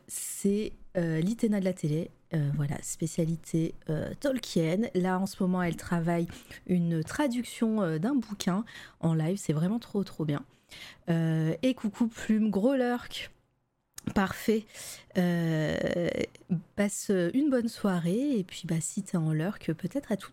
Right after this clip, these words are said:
à l'heure. Et merci donc Litena qui a fait un raid, son witch qui est là dans le chat, c'est parfait, heureusement. Euh, Galtrug, bonjour.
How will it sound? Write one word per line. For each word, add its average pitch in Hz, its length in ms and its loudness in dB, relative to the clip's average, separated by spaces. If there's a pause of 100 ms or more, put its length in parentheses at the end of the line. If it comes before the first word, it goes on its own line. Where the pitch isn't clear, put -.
à 208 60 2 (120)
l'heure. 180 420 0 (400)
Et 185 120 4
merci 196 800 0
donc 175 260 0
Litena 175 460 -2
qui - 220 -4
a 220 60 0
fait - 180 -8
un 180 180 -6
raid, 208 580 0
son 240 220 -2
witch 165 340 -2
qui 160 220 -2
est - 20 0
là 160 300 0
dans 185 240 2
le 160 120 0
chat, 160 440 0
c'est - 200 -2
parfait, 165 540 -2 (100)
heureusement. 160 540 0 (600)
Euh, 180 100 6
Galtrug, 320 680 2 (480)
bonjour. 180 800 0